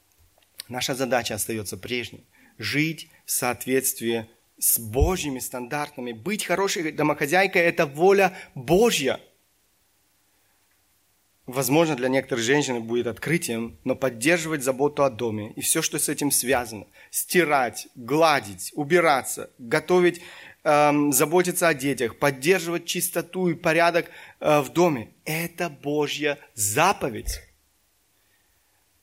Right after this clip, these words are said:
для каждой женщины. Это не значит, что мужья не должны им в этом помогать. Ни в коем случае. Но это первостепенная задача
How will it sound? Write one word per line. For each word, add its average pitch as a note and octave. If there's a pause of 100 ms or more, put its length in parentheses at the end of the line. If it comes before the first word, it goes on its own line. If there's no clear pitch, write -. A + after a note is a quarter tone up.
(140)
для A#2+
каждой A#2+
женщины. A2+ (460)
Это C3
не C3
значит, C3+
что B2
мужья A#2
не A#2
должны A2+
им A2+
в A2
этом A2
помогать. A2+ (760)
Ни G#2+
в -
коем C#3+
случае. D#3+ (1500)
Но C#3+
это D3+
первостепенная B2+
задача A2